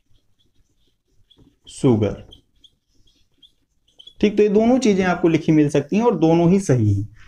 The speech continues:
ठीक है। नेगेटिवली चार्ज शुगर हम कहें या फिर एसिडिक शुगर कहें, अगर एसिडिक शुगर है वहाँ पे एसिडिक ग्रुप प्रेजेंट है तो नेगेटिवली चार्ज होगा, ठीक है। अगर सल्फेट ग्रुप प्रेजेंट है तो क्या होगा, नेगेटिवली चार्ज होगा।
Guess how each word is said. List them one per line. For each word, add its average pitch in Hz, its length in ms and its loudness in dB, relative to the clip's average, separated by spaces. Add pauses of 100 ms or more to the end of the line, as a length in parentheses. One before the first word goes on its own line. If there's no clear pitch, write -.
(160)
ठीक 208 140 0
है। 160 80 0
नेगेटिवली 160 560 0
चार्ज 208 280 0
शुगर 208 240 -2
हम 214 160 -2
कहें 226 220 -8
या 202 120 -2
फिर 196 240 -6
एसिडिक 156 360 -4
शुगर 110 300 -6
कहें, 117 260 -8 (220)
अगर 180 300 0
एसिडिक 180 360 0
शुगर 202 320 -2
है 214 80 -4
वहाँ 180 180 2
पे 180 200 -4
एसिडिक 160 360 0
ग्रुप 185 200 -4
प्रेजेंट 180 280 -6
है 196 60 -2
तो 170 120 -2
नेगेटिवली 143 480 -2
चार्ज 151 280 -2
होगा, 151 220 -4 (320)
ठीक 185 160 2
है। 170 160 -2 (160)
अगर 160 180 2
सल्फेट 190 400 0
ग्रुप 190 260 -4
प्रेजेंट 185 280 -4
है 196 80 2
तो 185 160 0
क्या 170 140 2
होगा, 170 180 2
नेगेटिवली 135 520 0
चार्ज 143 220 0
होगा। 143 220 -2